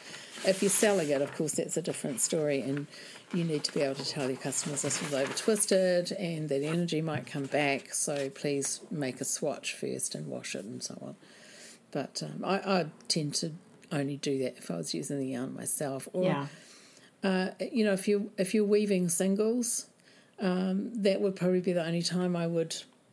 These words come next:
Speaker 1: block some, uh, not block something, um, uh, set a, a twist on a single before I weave it, just because it makes it easier to handle. So, but
Speaker 2: But also for you, I think you had said that singles is where you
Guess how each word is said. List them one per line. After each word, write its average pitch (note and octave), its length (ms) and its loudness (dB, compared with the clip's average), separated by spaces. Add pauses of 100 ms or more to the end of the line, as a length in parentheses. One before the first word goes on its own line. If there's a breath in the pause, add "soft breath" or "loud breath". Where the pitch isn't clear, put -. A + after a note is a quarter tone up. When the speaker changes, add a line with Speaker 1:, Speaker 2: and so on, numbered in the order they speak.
(360)
Speaker 1:
block E3 400 2
some, F3 280 2
uh, D#3+ 180 -2
not E3+ 200 -2
block F#3 200 -4
something, E3+ 420 -2
um, E3 380 -6 (180)
uh, D3 220 -4
set G#3+ 360 4
a, E3+ 220 0
a D#3 80 -4
twist - 420 0
on E3 80 0
a D3 80 -2
single E3 280 0
before D#3 340 0
I C#3+ 60 2
weave C#3+ 340 0
it, F#3+ 220 0 (380 loud breath)
just G3 200 2
because F#3+ 200 2
it D#3+ 100 0
makes D3+ 260 0
it D#3+ 60 0
easier D3+ 260 0
to C#3+ 80 -4
handle. C3+ 560 -4
So, - 380 -6 (1120 loud breath)
but D3 220 -2 (320)
Speaker 2:
But A#3+ 160 4
also A3+ 500 6
for G3 240 2
you, A3+ 400 6
I G3 80 6
think F#3+ 280 2
you G3 100 6
had F#3 160 4
said F3+ 340 4
that F3+ 280 2
singles G3+ 760 4
is F3+ 300 -2
where F3+ 460 4
you F#3 680 0